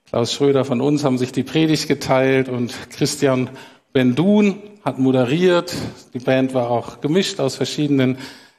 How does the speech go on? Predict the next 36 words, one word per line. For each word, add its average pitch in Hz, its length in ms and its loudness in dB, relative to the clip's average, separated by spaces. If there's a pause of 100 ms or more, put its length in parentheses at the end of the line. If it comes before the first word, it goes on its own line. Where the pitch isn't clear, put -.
(100)
Gemeinden. 135 440 2
Aber 131 140 2
was - 180 0
mir 185 120 0
an 165 80 0
den 151 180 2
dreien 156 360 2
so 160 120 0
aufgefallen 135 800 0
ist, 156 260 -2
ist, 151 260 -2 (340)
das 143 140 2
sind 147 220 0
wirklich 185 600 0 (440)
drei, 165 600 2 (200)
die 160 320 2
seit 147 280 0
über 233 280 2
zwanzig 160 580 -4
Jahren 139 640 -2
in 143 140 0
Berlin 147 400 0
gemeinsam 131 520 0
unterwegs 120 540 -4
sind. 98 180 -10 (460)
Erst 143 320 -2
auf 117 120 -2
Jugendebene 170 800 0
und 143 120 2
jetzt 135 200 0
sind 139 140 2
sie 135 120 0
halt 120 180 -2
älter 160 240 0
geworden 139 440 0 (460)
und, 143 200 2